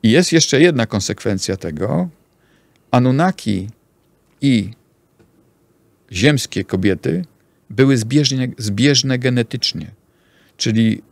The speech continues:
mogły powstać krzyżówki. To znaczy Anunnaki brali sobie za żonę ziemianki i mieli z nimi potomstwo. I to potomstwo się odznaczało dodatkowymi cechami.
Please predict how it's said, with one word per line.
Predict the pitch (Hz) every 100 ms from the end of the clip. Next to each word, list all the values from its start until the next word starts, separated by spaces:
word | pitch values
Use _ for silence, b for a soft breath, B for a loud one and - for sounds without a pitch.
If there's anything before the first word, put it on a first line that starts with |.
| -
mogły | 110 135 151 135 139
powstać | 139 139 - - 123
krzyżówki. | - - 117 131 - - - - _
To | -
znaczy | 107 107 - 113 113 b b b b _ _ _ _ _ _ _ -
Anunnaki | 131 131 143 170 -
brali | 120 131 143
sobie | 131 131 127
za | 117
żonę | 117 135 123
ziemianki | 110 110 107 104 92 - 185 - -
i |
mieli | 127 107 113 147
z | 110
nimi | 107 113
potomstwo. | - 165 - 135 - - - - _ _
I | 110
to | 104 165
potomstwo | 151 - 127 143 - 151
się | 135 139 131 - - - _ _ _ _ -
odznaczało | 135 117 131 123 - 147 143 147 - _ _
dodatkowymi | 120 120 139 - 120 143 147
cechami. | 143 - - 143 -